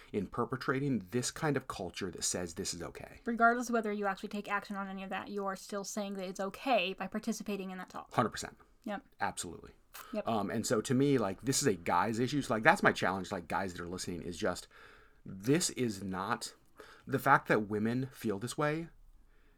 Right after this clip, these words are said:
Speaker 1: isn't a problem for them to fix.
Speaker 2: <laughs> Right.
Speaker 1: Like, it's a problem for us to fix.
Speaker 2: Right.
Speaker 1: And, and the other thing I'd say is that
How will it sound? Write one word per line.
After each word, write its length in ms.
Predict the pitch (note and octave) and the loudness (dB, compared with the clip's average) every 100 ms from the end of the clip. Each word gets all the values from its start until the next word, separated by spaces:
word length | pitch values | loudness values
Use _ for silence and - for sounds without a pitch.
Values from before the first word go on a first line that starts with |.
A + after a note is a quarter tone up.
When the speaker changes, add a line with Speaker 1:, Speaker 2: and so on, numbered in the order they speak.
| _ _ - | _ _ 2
Speaker 1:
isn't 380 | C3 D3 D3 - | 4 4 0 -2
a 80 | - | -4
problem 440 | - G#2+ G#2 G#2+ | 0 0 0 0
for 120 | G2 G2+ | 0 -2
them 220 | E2+ G2+ | -2 -2
to 80 | B2+ | -2
fix. 560 | - F#3 - - - - | -2 -4 -4 -6 -6 -10
Speaker 2:
<laughs> 60 | _ G3+ A#3 B3 - | _ 0 8 8 8
Right. 340 | E3 A#2 - - | 6 4 -6 0
Speaker 1:
Like, 280 | - B2 - | 2 2 4
it's 120 | D#3+ | 4
a 40 | G#3+ | 6
problem 220 | G#3 D#3+ | 4 2
for 120 | G2 | 4
us 100 | A2 | 2
to 80 | - | 2
fix. 400 | - - - - A3+ | -10 -14 -12 -10 -6
Speaker 2:
Right. 280 | G#3+ G3+ - - - | -6 -6 -12 -20 0
Speaker 1:
And, 300 | C#3+ D3 B2+ - | 6 8 6 4
and 200 | C#3+ C3+ | 6 6
the 120 | B2 | 6
other 180 | F3+ A3 | 8 8
thing 180 | F3 A2+ | 6 2
I'd 140 | G2 | 2
say 140 | - A#2+ | 2 2
is 100 | A2+ | 4
that 240 | A2+ G#2 | 4 4